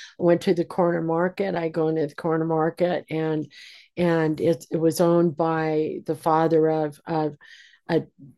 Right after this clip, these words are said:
Biggie's best friend growing up, and, um, he happened to be there, and so I interviewed them.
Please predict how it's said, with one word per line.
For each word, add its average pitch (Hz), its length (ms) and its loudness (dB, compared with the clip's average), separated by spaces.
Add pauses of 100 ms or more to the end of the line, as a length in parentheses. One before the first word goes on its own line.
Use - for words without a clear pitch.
(160)
Biggie's 165 460 4
best 175 380 0
friend 185 360 2
growing 160 400 0
up, 170 380 -2 (100)
and, 160 480 -2 (120)
um, 160 260 -2 (180)
he 160 140 4
happened 165 380 0
to 156 60 0
be 165 260 0
there, 156 520 0
and 160 360 -4
so 165 160 0
I 156 80 0
interviewed 156 640 0
them. 170 520 2